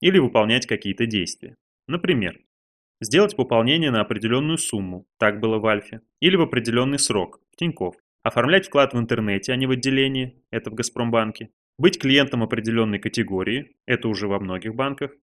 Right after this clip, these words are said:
иметь подписку в Тинькофф или бонусную программу, В Т Б, Газпромбанк, а также разное другое, в зависимости от конкретного банка. Ну, скажем, отказаться от возможности снимать или вносить деньги в течение срока вклада, капитализировать полученные проценты,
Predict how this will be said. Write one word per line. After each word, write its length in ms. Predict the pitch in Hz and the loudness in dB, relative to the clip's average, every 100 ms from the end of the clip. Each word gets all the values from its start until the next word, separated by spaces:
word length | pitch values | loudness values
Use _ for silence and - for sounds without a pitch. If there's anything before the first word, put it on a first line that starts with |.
| - | -6
иметь 280 | 139 160 - | 0 0 0
подписку 720 | 107 - 107 107 - 170 - _ | -2 -2 -6 -6 -6 -8 -10 _
в 60 | |
Тинькофф 440 | - 151 - 151 147 - | -6 -4 -2 -2 -4 -2
или 220 | 175 196 | 2 2
бонусную 480 | 139 156 160 - 143 | 4 2 2 -2 2
программу, 560 | 143 113 104 90 85 - _ _ | 2 4 2 0 -8 -18 _ _
В 120 | 101 101 | -10 -6
Т 140 | 98 | -6
Б, 300 | 90 131 165 | 0 0 0
Газпромбанк, 720 | 110 - - 90 110 143 139 _ _ | -4 -6 -6 -4 -2 -4 -6 _ _
а 100 | 98 | -10
также 440 | - 147 175 160 160 | 0 4 4 2 4
разное 360 | 113 113 117 | 4 4 0
другое, 460 | 110 110 101 90 80 | -2 -4 -4 -6 -6
в 40 | 113 | -2
зависимости 560 | 117 123 120 104 - | 2 2 0 -4 -2
от 100 | 104 | -2
конкретного 540 | - 110 110 101 107 110 | -2 -4 -2 -2 -2 -2
банка. 360 | 95 82 _ _ _ _ - | -2 -4 _ _ _ _ -6
Ну, 100 | 180 | -2
скажем, 420 | - 135 120 - | 2 2 2 -4
отказаться 500 | - - 131 175 - | -6 0 2 2 2
от 100 | 113 | 0
возможности 540 | 110 107 117 107 101 113 | 0 0 0 -2 -6 -6
снимать 420 | - 117 139 135 | -4 -2 -2 -2
или 80 | 101 | -6
вносить 420 | 98 98 101 87 | -2 -2 -4 -2
деньги 300 | 113 156 143 | 0 0 0
в 60 | - | -4
течение 400 | 135 - 131 123 | -2 0 0 0
срока 340 | 123 113 113 | 0 -2 -2
вклада, 520 | - 113 104 98 92 _ _ - | -6 0 0 0 -6 _ _ -8
капитализировать 760 | 120 117 131 139 175 127 - | -6 -2 0 2 4 2 0
полученные 460 | 101 101 - 98 90 | -2 -2 -4 -6 -2
проценты, 720 | 92 - 127 147 143 117 | -2 0 -2 -2 -4 -8